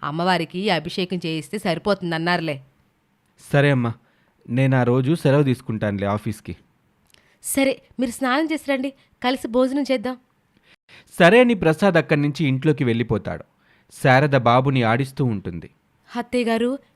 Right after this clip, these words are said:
Speaker 1: ఇంకొక్కసారి ఆలోచించండి. మిమ్మల్ని ఇక్కడ ఒంటరిగా వదిలేసి మేం పట్నం ఎలా వెళ్తాం?" "నేను ఒంటరిగా ఏం లేనమ్మా, నా కాలక్షేపం కోసం పిల్లాడుంటాడు. ఇంటి పని, వంట పని చేసుకోవడం కోసం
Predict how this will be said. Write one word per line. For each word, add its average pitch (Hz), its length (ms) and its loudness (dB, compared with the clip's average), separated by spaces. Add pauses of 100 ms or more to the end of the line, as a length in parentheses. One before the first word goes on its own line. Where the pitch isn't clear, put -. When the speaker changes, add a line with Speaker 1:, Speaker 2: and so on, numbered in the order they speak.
(100)
Speaker 1:
ఇంకొక్కసారి 254 680 -2
ఆలోచించండి. 233 680 -2 (300)
మిమ్మల్ని 233 280 -2
ఇక్కడ 226 160 -4
ఒంటరిగా 226 460 0
వదిలేసి 247 500 0 (280)
మేం 226 160 -2
పట్నం 277 280 -2
ఎలా 269 200 2
వెళ్తాం?" 262 480 0 (540)
"నేను 190 200 2
ఒంటరిగా 175 340 0
ఏం 226 140 2
లేనమ్మా, 202 720 0 (240)
నా 185 80 -2
కాలక్షేపం 190 720 -2
కోసం 180 240 -6
పిల్లాడుంటాడు. 170 920 -2 (340)
ఇంటి 185 260 -4
పని, 170 400 -2
వంట 175 260 -4
పని 185 340 -4
చేసుకోవడం 175 460 -4
కోసం 180 300 -6